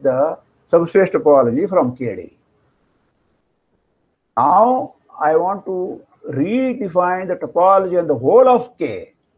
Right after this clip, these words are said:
by declaring a subset of A, subset A of K is closed if and only if A intersection F is closed for every F.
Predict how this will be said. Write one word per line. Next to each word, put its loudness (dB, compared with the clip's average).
by -6
declaring 0
a -14
subset 0
of 2
A, -4
subset -4
A 0
of 0
K -2
is -10
closed -8
if -14
and -6
only -4
if -16
A -2
intersection -8
F -10
is -14
closed -10
for -6
every -14
F. -20